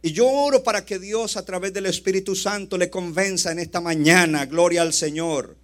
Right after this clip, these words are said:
En el versículo cuatro dice, "Deja que la perseverancia tenga su resultado perfecto". Es decir, que debemos perseverar, pero perseverar con gozo. Y esa perseverancia traerá un resultado a nuestra vida.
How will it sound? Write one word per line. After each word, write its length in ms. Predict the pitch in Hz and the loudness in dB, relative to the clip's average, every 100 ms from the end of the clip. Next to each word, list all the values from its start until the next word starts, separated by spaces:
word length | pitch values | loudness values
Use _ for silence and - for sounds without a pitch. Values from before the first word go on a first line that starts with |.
| _ _ _ _ _ _ - | _ _ _ _ _ _ -6
En 120 | 170 | -4
el 80 | 180 | 0
versículo 640 | 190 - 208 - 226 185 | -2 -2 -8 -4 -2 0
cuatro 380 | 202 214 202 196 | -2 -2 -2 -6
dice, 260 | 196 202 | -2 -4
"Deja 460 | 156 208 233 - 113 - - | 0 0 2 -2 -8 -14 -6
que 120 | 196 | -2
la 160 | 180 180 | -2 -4
perseverancia 1000 | 175 - 175 165 185 202 180 156 147 | -4 -4 -2 0 0 -2 -4 -6 -8
tenga 540 | 139 - 208 196 147 131 | -8 -4 -2 -2 -6 -8
su 120 | 156 | -8
resultado 840 | 147 143 143 135 180 185 151 127 | -10 -10 -12 -6 0 2 2 -4
perfecto". 920 | - 123 - - 170 165 - - - _ _ _ _ _ _ - | -8 -10 -12 0 2 2 -4 -20 -20 _ _ _ _ _ _ -12
Es 100 | 165 | -6
decir, 380 | 240 - 220 185 - | -4 -6 -8 -14 -14
que 140 | - 190 | -10 -8
debemos 340 | 180 208 247 | -8 -6 -6
perseverar, 760 | 240 220 180 180 165 190 214 - | -6 -8 -8 -6 -2 0 0 0
pero 180 | 175 - | -6 -4
perseverar 640 | 170 156 165 160 196 - | -6 -6 -4 -2 -4 -4
con 260 | 190 165 | -8 -6
gozo. 380 | 151 196 165 156 | -4 -4 -4 -6
Y 80 | 170 | -4
esa 240 | 190 247 | -4 -4
perseverancia 720 | 240 196 190 170 180 196 214 202 | -6 -8 -6 -6 -6 -6 -8 -6
traerá 580 | 185 170 160 190 233 - | -6 -4 -4 -4 -4 -6
un 160 | 190 196 | -10 -8
resultado 920 | 202 - 175 156 - 214 196 156 156 | -6 -6 -10 -10 -8 -4 -2 -2 -2
a 80 | 156 | -4
nuestra 480 | 151 151 139 - 135 | -6 -6 -10 -10 -10
vida. 480 | 135 170 143 95 | -8 -8 -10 -12